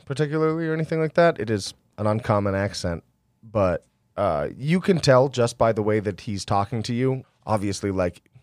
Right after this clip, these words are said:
implicating something here, uh, that this guy is probably part of the Resistance, whoever he is. All right.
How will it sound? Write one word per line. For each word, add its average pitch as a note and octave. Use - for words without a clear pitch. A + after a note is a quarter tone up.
implicating D3+
something D3+
here, D#3
uh, G#2
that G#2+
this A#2+
guy A2
is G2
probably F#2+
part E2+
of D2+
the D2
Resistance, -
whoever D#2+
he A#1+
is. -
All F2+
right. C#2+